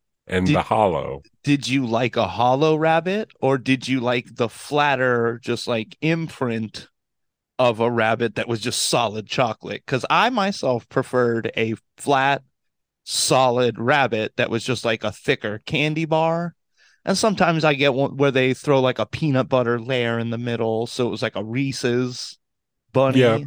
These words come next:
Speaker 2: basically.
Speaker 1: Yeah.
Speaker 2: But if you, if my parents handed me a fucking hollow egg, I, I would not poo-poo it. I was
Speaker 1: <laughs>
Speaker 2: silent,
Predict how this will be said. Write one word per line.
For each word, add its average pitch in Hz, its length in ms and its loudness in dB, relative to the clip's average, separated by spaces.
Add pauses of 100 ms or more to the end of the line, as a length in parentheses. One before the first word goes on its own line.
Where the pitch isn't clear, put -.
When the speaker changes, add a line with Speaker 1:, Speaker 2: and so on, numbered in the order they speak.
(240)
Speaker 2:
basically. 135 520 -2
Speaker 1:
Yeah. 92 140 2 (880)
Speaker 2:
But 143 240 4
if 123 140 -6
you, 214 380 -2
if 131 220 -2
my 160 220 -2
parents 165 420 -6
handed 147 320 -6
me 143 140 -6
a 110 100 -2
fucking 120 500 -10
hollow 131 480 -4
egg, 127 460 -2 (100)
I, 120 760 -2 (180)
I 120 200 -2 (120)
would 143 200 -2
not 156 380 -2 (340)
poo-poo 185 420 0
it. 180 220 -2 (960)
I 110 120 -2
was - 120 2
Speaker 1:
<laughs> - 20 -8
Speaker 2:
silent, 139 720 0